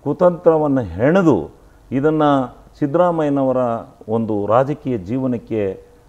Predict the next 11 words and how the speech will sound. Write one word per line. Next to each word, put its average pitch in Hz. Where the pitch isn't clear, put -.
ಒಂದು 98
ಬಹಳವಾಗಿರ್ತಕ್ಕಂಥ 143
ತೀವ್ರತೆಯ 139
ಇದನ್ನು 123
ತರಲಿಕ್ಕೆ 120
ಹೊಂಟಿದ್ದಾರೆ 104
ಅಂತಕ್ಕಂಥದ್ದು, 98
ಆ, -
ನಮ್ಮ 104
ಮನಸ್ಸಿಗೆ 113
ಬಂದು 110